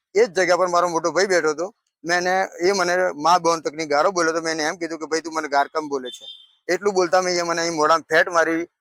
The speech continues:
અને મારા અહીં મારી મને ફેટ. પછી મને અહીં આગળ છરી મારી કે શું માર્યું, મને આઈડિયા નથી.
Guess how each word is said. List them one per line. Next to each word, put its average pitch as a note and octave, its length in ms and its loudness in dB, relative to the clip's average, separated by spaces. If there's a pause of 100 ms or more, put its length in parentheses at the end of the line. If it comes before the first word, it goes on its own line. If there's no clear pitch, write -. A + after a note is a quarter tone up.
(200)
અને E3 100 0
મારા E3 220 2
અહીં E3+ 280 0
મારી E3+ 220 4
મને D#3+ 180 0
ફેટ. D3+ 280 0 (460)
પછી F3+ 160 -2
મને E3+ 180 0
અહીં E3 120 0
આગળ E3 160 0 (580)
છરી E3+ 200 4
મારી F3 280 2
કે F3 140 0
શું E3+ 200 -4
માર્યું, E3 240 2
મને D#3+ 160 -2
આઈડિયા D#3 280 2
નથી. E3+ 300 -2